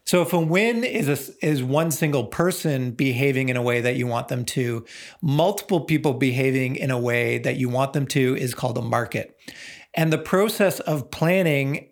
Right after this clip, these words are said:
and trying to increase the number of people behaving in the way that you want them to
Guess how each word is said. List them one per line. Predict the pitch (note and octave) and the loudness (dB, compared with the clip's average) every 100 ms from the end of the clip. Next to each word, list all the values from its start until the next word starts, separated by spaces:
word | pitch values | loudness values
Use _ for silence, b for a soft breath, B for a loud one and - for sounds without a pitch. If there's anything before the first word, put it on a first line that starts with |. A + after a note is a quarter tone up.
| - | -4
and | C#3+ | -2
trying | C3+ D#3 D3+ | -2 -2 0
to | D#3+ | -2
increase | - G#3+ A#3+ F3 D#3+ - | -2 -2 0 0 0 2
the | D#3 | 2
number | D3 C#3 C#3 | 2 4 2
of | B2 | 2
people | - D3 D3 | 0 0 0
behaving | C3 C#3+ B2 E3 E3+ D#3+ D3 | 0 0 2 2 2 2 0
in | D#3 C#3+ | 0 0
the | C#3 | 2
way | C#3+ | 4
that | C3+ | 2
you | C3 B2+ | 0 2
want | D#3 A#3+ | 2 2
them | G3 D#3 | 0 0
to | - C#3 C3+ | 2 2 2